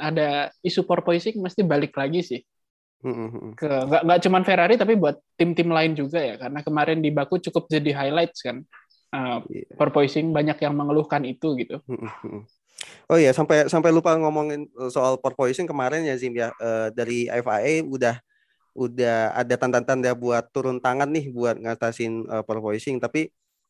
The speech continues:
Speaker 2: ada yang bilang ini akan sulit karena, eh, beberapa tim, eh, banyak yang nggak setuju sama turun tangan F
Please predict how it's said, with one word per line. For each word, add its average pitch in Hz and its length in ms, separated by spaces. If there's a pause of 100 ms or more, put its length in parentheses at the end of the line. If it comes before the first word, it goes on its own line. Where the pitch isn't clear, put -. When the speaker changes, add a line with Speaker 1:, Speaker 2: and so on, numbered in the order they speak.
(120)
Speaker 2:
ada 127 240
yang 127 160
bilang 127 400
ini 135 160
akan 135 240
sulit 131 240
karena, 131 480 (160)
eh, 113 160
beberapa 113 400
tim, 135 400
eh, 101 800 (320)
banyak 113 480
yang 107 160
nggak 104 160
setuju 113 320
sama 107 240
turun 107 240
tangan 107 240
F 107 160